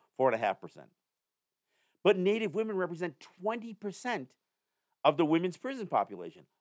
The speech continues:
Well, how is that? I mean, this, this, you know, we see this in the conversation about, uh, uh, uh, about, um, the disproportionate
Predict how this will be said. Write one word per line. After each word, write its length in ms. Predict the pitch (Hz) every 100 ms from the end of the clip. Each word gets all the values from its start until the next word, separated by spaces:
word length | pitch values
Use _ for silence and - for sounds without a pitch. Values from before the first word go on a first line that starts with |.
| _ 196
Well, 140 | 247
how 280 | 269 330 392
is 160 | 294
that? 260 | 113 71 - _ _ _ _ _ _ _ _ _ -
I 40 | 202
mean, 240 | 240 202
this, 240 | 262 - -
this, 260 | 175 247 -
you 220 | 226 190
know, 60 | 196
we 160 | 190
see 200 | 190 240
this 180 | 247 190
in 80 | 208
the 60 | 185
conversation 580 | 180 170 180 180 170
about, 320 | 151 147 135 - _ _ _ _
uh, 40 | 120 -
uh, 120 | 131 - 131
uh, 100 | 135 -
about, 420 | 123 139 127 101
um, 280 | 131 127 101 - _ _ _ 110
the 80 | 107
disproportionate 760 | 151 143 120 143 127 135